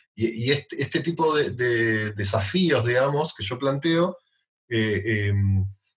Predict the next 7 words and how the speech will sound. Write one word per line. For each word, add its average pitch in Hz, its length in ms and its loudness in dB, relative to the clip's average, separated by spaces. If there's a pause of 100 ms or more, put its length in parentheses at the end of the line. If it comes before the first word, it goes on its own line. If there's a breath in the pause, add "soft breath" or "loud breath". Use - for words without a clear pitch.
(360)
eh, - 300 -16 (760)
digamos, 107 340 0
lo 110 140 4
muestran, 131 540 2
me 101 100 -2
parece, 104 320 0
como 95 380 -2